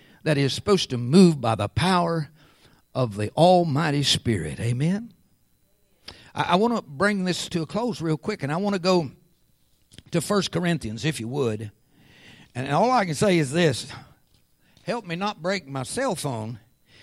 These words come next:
This is a result of a broken cell phone. Too much time on my hands.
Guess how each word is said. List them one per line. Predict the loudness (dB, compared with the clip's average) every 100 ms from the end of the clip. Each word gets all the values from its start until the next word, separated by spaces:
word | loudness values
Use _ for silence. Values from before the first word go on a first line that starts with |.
| -20 _ -4
This | 6 6 6
is | 0
a | 0
result | 0 4 6 8 6 0 -18 -20 _ _ _ _ -8
of | -6
a | -2
broken | 2 0 0 -6
cell | -2 0 0
phone. | -2 -8 -10 -16 -20 -20 -20 -20 -20 _ _ _ _ _ _ _ _ _ _ _ _ _ _ _ _ _ _ _ _ _ -2
Too | 2
much | 2 2 0
time | 2 4 4 2
on | 0
my | 4 4
hands. | 6 6 6 2 -4 -14